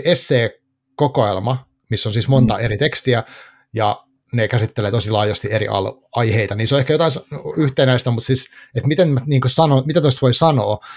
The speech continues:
Speaker 1: silleen nopeasti tai jotenkin, mut, öö, siinä käsitellään, niinku, öö, tosi kiinnostavalla tavalla ainakin, niinku, valtahierarkia-asioita,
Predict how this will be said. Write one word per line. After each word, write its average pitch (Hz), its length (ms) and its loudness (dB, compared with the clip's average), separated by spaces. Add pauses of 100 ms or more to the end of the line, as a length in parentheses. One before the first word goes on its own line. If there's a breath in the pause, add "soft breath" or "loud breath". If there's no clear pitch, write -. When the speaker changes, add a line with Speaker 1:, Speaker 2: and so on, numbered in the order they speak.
(100 loud breath)
Speaker 1:
silleen 110 360 0
nopeasti 110 680 -2
tai 110 160 -2
jotenkin, 107 400 -4 (440)
mut, 113 180 -4 (320)
öö, 113 60 0 (600 loud breath)
siinä 135 160 0
käsitellään, 139 360 4
niinku, 107 400 -2 (1000)
öö, 104 640 -2
tosi 143 160 2
kiinnostavalla 123 480 2
tavalla 113 280 0
ainakin, 135 420 2
niinku, 107 180 -2
valtahierarkia-asioita, 117 1400 0